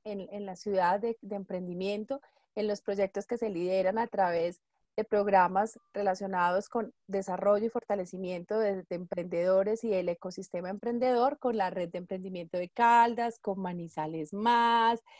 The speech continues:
eh, concurso, concurso, ahí también nos encontramos, y todo lo que sea para ayudar a que este andamiaje y toda esta mecánica,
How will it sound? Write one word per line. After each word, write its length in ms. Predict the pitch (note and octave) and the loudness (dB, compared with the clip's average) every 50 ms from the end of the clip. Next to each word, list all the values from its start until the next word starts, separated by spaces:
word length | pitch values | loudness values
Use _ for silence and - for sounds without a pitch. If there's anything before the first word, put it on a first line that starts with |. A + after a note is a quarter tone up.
| - - - - - - _ - | -20 -20 -20 -20 -20 -20 _ 0
eh, 640 | G#3 G#3 G#3 G3+ G3+ G3 G3 F#3+ F#3+ F#3+ F#3+ F#3 - | 4 6 8 8 8 8 6 4 4 2 2 0 2
concurso, 680 | - A#3 A3+ A3 G#3+ - - A3 G3 - G#3 F#3+ - | 6 6 6 6 6 2 0 0 0 2 0 -2 0
concurso, 580 | - F#3 F3+ F3 - - A#3+ A#3+ A#3 A3 - | -2 -6 -6 -6 -2 4 6 6 6 4 2
ahí 100 | G3+ G3 | -4 -2
también 280 | - G3+ F#3+ G3+ F#3+ F#3+ | 0 -2 -2 0 -2 -4
nos 180 | F#3 F#3+ - G3 | -6 -8 -8 -8
encontramos, 1000 | E3+ D3+ E3 - E3+ D#3+ E3 F3 - A#3 B3+ C#4 C#4 C#4+ C4+ B3+ C4+ C4+ C4 - _ _ - - - _ _ _ | -10 -10 -8 -8 -8 -8 -8 -8 0 6 8 8 10 8 8 6 2 0 -2 -6 _ _ -20 -20 -20 _ _ _
y 320 | - D4 D4+ E4 - - _ _ _ _ _ _ | 4 6 6 4 4 -2 _ _ _ _ _ _
todo 260 | - C#4 C#4 C#4 C#4+ D4 | 8 10 10 10 10 8
lo 140 | C#4+ C4+ | 6 4
que 160 | - - A3 A3 | 4 2 2 4
sea 320 | - G#3+ G3+ G#3+ A#3+ - _ _ | 6 6 6 4 4 0 _ _
para 200 | G#3+ G#3+ F#3+ F#3 | 2 4 4 4
ayudar 320 | F#3+ G3 G3 F#3+ F3+ F#3+ | 4 4 4 6 6 6
a 80 | G#3 - | 4 2
que 260 | _ - B3+ - - _ _ | _ -4 -4 -4 -4 _ _
este 680 | A#3 A#3 B3 B3+ B3+ - _ _ C#4+ C#4 C#4 C4 - _ _ _ _ _ _ _ _ _ _ | 2 4 4 4 2 -2 _ _ 4 4 4 2 -4 _ _ _ _ _ _ _ _ _ _
andamiaje 680 | - A3 A3+ A3 A3 G#3 G3 G#3 G#3 G#3+ G#3+ G#3 G#3+ G#3+ | -2 -2 0 2 2 2 2 2 2 4 4 4 4 2
y 60 | C4 B3+ | 0 -2
toda 300 | - _ C4+ C4 B3+ B3+ | 0 _ 4 6 6 6
esta 220 | C4 - - C4+ | 6 4 0 0
mecánica, 1040 | B3+ B3 G#3 - _ _ _ - B3 B3 A#3+ A#3+ A#3+ B3+ C4 B3 - - C#4 C4 B3+ | 0 0 -2 -2 _ _ _ -2 2 4 4 4 4 2 0 0 2 2 2 2 2